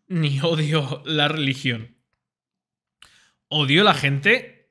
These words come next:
que sigue fanáticamente una religión, pero tam-, no es, no es que la odie, realmente no llego a odiar. No, creo que hay que combatir el fanatismo en general, en el ámbito religioso, en el ámbito ideológico, en el ámbito político, en,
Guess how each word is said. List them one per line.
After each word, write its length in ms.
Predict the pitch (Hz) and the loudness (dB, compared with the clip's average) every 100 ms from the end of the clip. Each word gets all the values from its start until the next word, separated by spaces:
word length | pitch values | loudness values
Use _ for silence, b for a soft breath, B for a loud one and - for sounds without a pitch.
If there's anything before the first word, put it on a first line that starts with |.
| _ | _
que 160 | 135 - | -10 -6
sigue 360 | - 190 196 | -2 -2 -2
fanáticamente 880 | - 131 123 131 147 143 143 151 151 | -4 -4 -2 -2 0 0 0 0 -2
una 140 | 220 208 | -2 -2
religión, 460 | 131 123 147 202 | -2 -2 -2 -2
pero 200 | 147 123 | -4 -6
tam-, 200 | 123 113 - | -6 -12 -8
no 140 | 170 | -8
es, 100 | 190 | -8
no 140 | 208 | -6
es 80 | 202 | -6
que 100 | - | -2
la 140 | 196 147 | 0 2
odie, 260 | 208 131 | 0 -4
realmente 380 | 127 147 190 196 | -4 -4 -4 -6
no 160 | 165 151 | -4 -2
llego 220 | 160 127 | -2 -4
a 60 | 101 | -2
odiar. 520 | 147 151 - - _ _ _ _ _ _ | 0 0 -4 -20 _ _ _ _ _ _
No, 340 | - 143 139 131 139 143 - _ _ _ - | -10 -4 -4 -6 -12 -16 -20 _ _ _ -6
creo 320 | 156 147 190 | 2 4 4
que 80 | 170 | 2
hay 100 | 170 | 2
que 140 | 185 | 0
combatir 480 | 196 160 135 156 180 | 0 0 0 0 -2
el 80 | 190 | 0
fanatismo 500 | 170 139 165 175 214 | -2 -2 -4 -4 -4
en 60 | |
general, 480 | - 143 147 139 110 | -4 -2 0 0 -4
en 120 | 123 | -14
el 100 | 117 | -10
ámbito 320 | 117 123 123 127 | -8 -6 -6 -6
religioso, 480 | 135 139 175 185 | -6 -4 -4 -4
en 60 | 226 | -4
el 40 | |
ámbito 260 | 127 135 131 | -4 -6 -6
ideológico, 460 | 139 139 151 196 196 | -4 -2 -2 -4 -6
en 40 | |
el 40 | |
ámbito 240 | 139 143 139 | -4 -4 -4
político, 500 | 143 156 170 185 226 | -4 -4 -6 -8 -10
en, 160 | 156 | -12